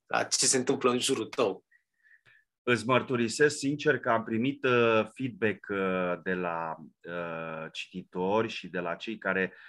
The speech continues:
Speaker 2: au, uh, vizionat, uh, aceste materiale video, uh, în cadrul, uh, acestei campanii, uh, desfășurată pe site-ul editurii Herald,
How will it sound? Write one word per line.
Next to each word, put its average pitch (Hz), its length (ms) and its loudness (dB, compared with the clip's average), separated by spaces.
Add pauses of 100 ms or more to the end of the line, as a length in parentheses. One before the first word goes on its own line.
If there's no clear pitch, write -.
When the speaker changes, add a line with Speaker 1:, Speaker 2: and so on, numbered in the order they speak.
(280)
Speaker 2:
au, 139 320 4
uh, 135 400 4
vizionat, 135 760 0
uh, 98 640 -2 (300)
aceste 110 400 -8
materiale 104 520 0
video, 98 720 -2 (100)
uh, 90 480 -4
în 92 160 -8
cadrul, 104 500 -4
uh, 87 760 -4
acestei 101 380 -10
campanii, 95 640 0 (360)
uh, 92 180 -2
desfășurată 101 720 -4
pe 98 440 -2
site-ul 101 380 -4
editurii 98 460 -8
Herald, 101 460 -2